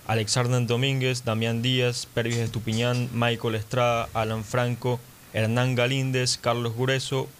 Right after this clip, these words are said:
Piero Hincapié, Luis León, Fidel Martínez, Jenson Méndez,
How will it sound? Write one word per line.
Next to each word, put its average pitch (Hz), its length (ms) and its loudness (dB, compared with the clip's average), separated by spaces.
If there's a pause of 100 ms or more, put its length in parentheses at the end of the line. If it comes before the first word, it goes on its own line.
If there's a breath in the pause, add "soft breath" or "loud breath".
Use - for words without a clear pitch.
(120)
Piero 123 280 2
Hincapié, 139 460 0 (580 loud breath)
Luis 127 280 0
León, 143 420 2 (480)
Fidel 123 280 2
Martínez, 143 680 -2 (200)
Jenson 127 460 0
Méndez, 143 480 0